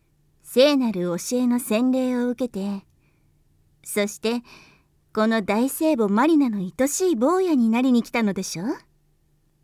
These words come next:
さあ、いらっしゃい。この大聖母の手の中に。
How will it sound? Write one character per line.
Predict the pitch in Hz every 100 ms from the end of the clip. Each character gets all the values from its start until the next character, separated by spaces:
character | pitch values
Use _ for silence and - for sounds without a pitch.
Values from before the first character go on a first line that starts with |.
| _ _ -
さ | 180 180
あ、 | 175 185 262 311 - _ _ _ _ _ _
い | - 233
ら | 233
っ |
し | 240 - 262
ゃ | 320
い。 | - _ _ _ _ _ _ _ _ _ -
こ | 247
の | 247 247
大 | 240 262
聖 | 262 285 285
母 | 247
の | 233 214
手 | 254
の | 277
中 | 226 226 294 277
に。 | 240